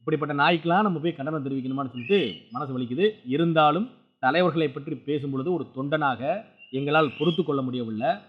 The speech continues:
ஆகையினால தான் உனக்கு இந்த கண்டன பதிவை வந்து பதிவு பண்றேன். அந்த காணொளியை நீ நீக்கியே ஆகணும். அப்படி நீக்கலை அப்படின்னா மிகப்பெரிய விளைவுகளை நீ சந்திக்க நேரிடும். அதிமுக தொண்டர்கள் பொறுமைக்கும் ஒரு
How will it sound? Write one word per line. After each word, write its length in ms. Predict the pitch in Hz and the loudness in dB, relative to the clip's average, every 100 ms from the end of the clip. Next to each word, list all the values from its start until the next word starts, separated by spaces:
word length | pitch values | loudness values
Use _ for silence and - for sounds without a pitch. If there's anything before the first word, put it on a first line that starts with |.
| _ 95 120 | _ 0 4
ஆகையினால 400 | 147 160 147 143 160 | 4 2 0 2 2
தான் 180 | 170 151 | 2 0
உனக்கு 240 | 143 135 | -4 -4
இந்த 100 | 143 127 | -4 -2
கண்டன 280 | 147 175 131 - - | 2 2 2 -4 -10
பதிவை 240 | 135 151 143 | -2 0 0
வந்து 160 | 151 151 107 | 2 0 -2
பதிவு 200 | 131 156 | -2 -2
பண்றேன். 320 | 131 117 160 196 - _ - | -2 -2 -2 -4 -14 _ -6
அந்த 200 | 139 127 - | -4 -4 2
காணொளியை 500 | 139 170 165 147 156 220 - - | 4 6 4 2 2 0 -2 -8
நீ 140 | 127 120 | -4 -2
நீக்கியே 420 | 139 135 147 143 165 127 | -2 -4 0 4 6 6
ஆகணும். 400 | 135 123 147 190 - | 4 0 -2 -4 -8
அப்படி 240 | 117 120 117 | -8 -4 -2
நீக்கலை 320 | 160 160 160 | -2 2 2
அப்படின்னா 280 | 143 131 143 226 - _ _ | 2 2 0 0 -6 _ _
மிகப்பெரிய 460 | 120 151 139 165 185 156 | -4 -4 0 2 2 2
விளைவுகளை 300 | 143 151 135 | 0 0 -2
நீ 100 | 127 123 | -4 -6
சந்திக்க 260 | 139 135 127 98 | -8 -4 -6 -4
நேரிடும். 340 | 131 131 135 180 127 | -6 -2 0 0 0
அதிமுக 460 | 143 151 139 135 117 | -2 -4 -4 -6 -6
தொண்டர்கள் 340 | 131 135 147 214 - - - | -6 -6 -4 -6 -10 -16 -2
பொறுமைக்கும் 500 | 147 165 175 - 208 233 | 2 4 4 4 2 2
ஒரு 140 | 143 | -4